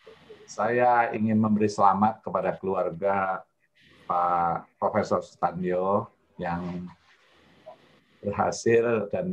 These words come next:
menjadi living legend lah. Kira-kira yang menjadi moral guidance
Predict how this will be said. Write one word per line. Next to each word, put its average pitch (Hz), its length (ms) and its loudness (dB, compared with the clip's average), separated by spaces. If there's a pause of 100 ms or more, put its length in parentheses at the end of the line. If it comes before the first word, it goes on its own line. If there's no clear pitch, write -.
(180)
menjadi 95 560 0
living 110 480 2
legend 110 560 2
lah. - 160 -6 (240)
Kira-kira 101 720 2 (160)
yang 101 240 0
menjadi 98 480 0
moral 110 400 2
guidance 104 720 0